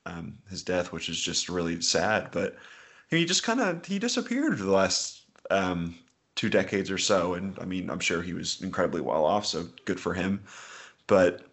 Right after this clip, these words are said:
what was his, like, last big movie? It was, like, the League of, League of Extraordinary Gentlemen, and that was two thousand something. Um, so it does feel like there was maybe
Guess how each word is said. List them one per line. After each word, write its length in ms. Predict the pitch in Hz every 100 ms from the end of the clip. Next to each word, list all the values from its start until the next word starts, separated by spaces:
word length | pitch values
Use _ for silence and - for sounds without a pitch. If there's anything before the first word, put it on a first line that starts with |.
| - _ _ _ _ -
what 160 | 120 135
was 240 | 147 -
his, 240 | - -
like, 160 | 139 120
last 320 | 107 131 -
big 140 | 131 104
movie? 300 | 110 175 175
It 20 |
was, 120 | 104
like, 140 | 90
the 80 | 90
League 160 | 90 107
of, 160 | 107 - -
League 240 | 101 107
of 80 | 107
Extraordinary 560 | 104 107 107 110 98 95
Gentlemen, 400 | 101 120 131 127
and 100 | 98
that 140 | 98
was 460 | 90 - - - - -
two 160 | -
thousand 600 | 117 104 98 107 110 107 104
something. 420 | 113 120 147 139 - - - - - _ _ -
Um, 440 | 101 92 92 87 - _ _ _ _ _ _ _ _ _ _ - - _ -
so 220 | 135 127
it 80 | 120
does 180 | 151
feel 200 | - 147
like 380 | 143 123 120 - - 110
there 160 | 110 98
was 680 | 95 98 95 92 - - - _ _ _ _
maybe 560 | 104 104 98 90 85